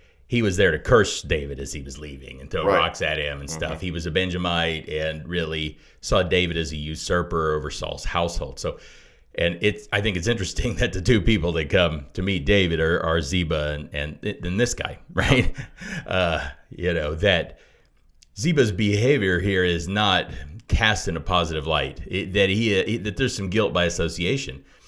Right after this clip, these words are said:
Speaker 1: Notice that, you know, he, again, he comes with all this flourish. He comes with his sons. And, and again, we're told specifically his fifteen sons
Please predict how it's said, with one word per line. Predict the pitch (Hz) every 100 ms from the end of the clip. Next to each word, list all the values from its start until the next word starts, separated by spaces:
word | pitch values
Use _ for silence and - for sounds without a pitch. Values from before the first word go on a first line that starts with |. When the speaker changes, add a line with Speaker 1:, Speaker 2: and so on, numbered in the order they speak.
| - -
Speaker 1:
Notice | 143 151 101
that, | 95 87 101
you | 82
know, | 80 85
he, | 101 -
again, | 117 92 151 113
he | 85 85
comes | 117 117 101
with | 82
all | 85 78
this | 78 -
flourish. | - 107 107 78 73
He | 92
comes | 80 85 82
with | 76
his | 71 69
sons. | - - 87 85 80 - - - -
And, | 92 -
and | 101 - - -
again, | 101 92 117 135 123
we're | 104
told | 92 95 87 78
specifically | - 87 - 151 123 101 85 80
his | 92 85
fifteen | - 113 117 - 92 80 76
sons | 80 67 -